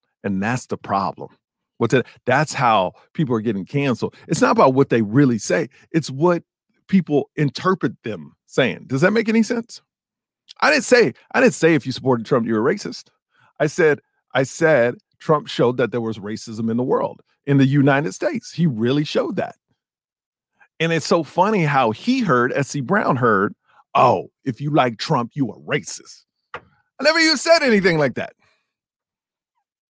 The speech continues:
That's what I'm saying. We need to listen. We need to listen and not just hear things,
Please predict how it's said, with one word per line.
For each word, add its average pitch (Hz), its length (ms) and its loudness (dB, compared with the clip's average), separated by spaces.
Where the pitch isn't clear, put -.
That's - 260 -6
what 123 120 -2
I'm 110 100 0
saying. 95 360 -4
We 135 140 -2
need 147 200 0
to 151 100 -8
listen. 127 760 -2
We 131 80 0
need 147 220 0
to 127 100 -2
listen 110 640 -2
and 123 80 -4
not 135 160 -4
just 117 260 -8
hear 123 420 -4
things, - 580 -16